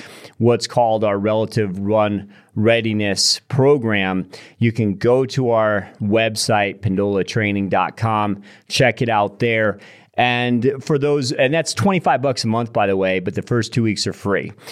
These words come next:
So even though, I <laughs> wanna make sure we say, even though it's, running is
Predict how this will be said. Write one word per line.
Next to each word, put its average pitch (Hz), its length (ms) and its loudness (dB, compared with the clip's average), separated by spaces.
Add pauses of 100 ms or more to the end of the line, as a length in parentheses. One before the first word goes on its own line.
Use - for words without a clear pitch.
(140)
So 131 400 2
even 196 400 2
though, 151 460 2
I 110 160 0
<laughs> 110 120 -2
wanna 131 200 2
make 127 260 0
sure 131 200 0
we 117 120 2
say, 120 280 0
even 143 480 0
though 120 440 2 (140)
it's, 113 480 0 (320)
running 131 640 2 (200)
is 113 440 2